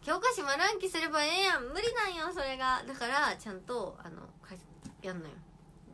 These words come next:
山を張るんですよ。山、テストの山を張るポイントを抑えてるの。抑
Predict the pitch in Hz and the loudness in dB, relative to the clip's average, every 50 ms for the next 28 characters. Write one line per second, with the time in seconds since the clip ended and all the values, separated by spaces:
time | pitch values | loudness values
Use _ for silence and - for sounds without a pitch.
0 | - - - 190 190 190 180 170 170 175 170 170 170 165 160 156 151 - - - | -20 -14 -10 -8 -6 -4 -4 -4 -4 -4 -6 -6 -8 -8 -10 -12 -12 -16 -18 -18
1 | - - - - - - - - - - - - - - - - - - - - | -20 -20 -20 -20 -20 -20 -20 -20 -20 -20 -20 -20 -20 -20 -20 -20 -20 -20 -20 -20
2 | - - - - - - - - - - - - - - - - - - - - | -20 -20 -20 -20 -20 -20 -20 -20 -20 -20 -20 -20 -20 -20 -20 -20 -20 -20 -20 -20
3 | - - - - - - - - - - - - - - - - - - - - | -20 -20 -20 -20 -20 -20 -20 -20 -20 -20 -20 -20 -20 -20 -20 -20 -20 -20 -20 -20
4 | - - 202 202 226 247 247 240 - - - - 294 277 269 - 214 208 208 208 | -12 -10 -8 -6 -2 -2 -2 -2 -4 -8 -12 -12 -10 -10 -10 -8 -8 -8 -8 -6
5 | 208 202 208 208 208 208 214 - 220 214 208 202 - 180 190 214 - 311 320 294 | -6 -6 -6 -6 -6 -8 -8 -8 -10 -12 -12 -10 -12 -12 -10 -8 -6 -2 -2 -2
6 | - - 190 170 170 165 - - - - - - - - - - - - - - | -2 -2 -6 -8 -8 -12 -14 -16 -18 -20 -20 -20 -20 -20 -20 -20 -20 -20 -20 -20
7 | - _ _ - - - - 240 262 427 508 | -20 _ _ -20 -20 -12 -8 0 6 8 8